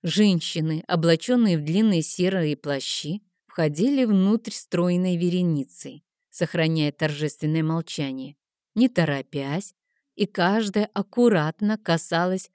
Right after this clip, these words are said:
печати, прося защиты у богини. Ким шла следом за сонной Манилой.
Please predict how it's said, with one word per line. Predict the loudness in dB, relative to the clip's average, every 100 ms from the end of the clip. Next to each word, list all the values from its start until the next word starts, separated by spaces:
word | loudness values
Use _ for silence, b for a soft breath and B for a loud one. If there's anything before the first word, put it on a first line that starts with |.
| _ _
печати, | -4 -4 -2 -2 -2 -4 -6 -12 _ _ _
прося | 2 2 2 -2 0
защиты | 0 -2 -4 -10 -6 -4
у | -2
богини. | 0 0 0 -6 -6 -10 -18 _ _ _ _ _ _ _
Ким | -4 -4
шла | -4 -2 0 0
следом | 0 2 2 2 2 2
за | 2
сонной | 0 0 0 0 2
Манилой. | 2 2 2 0 -2 -8 -16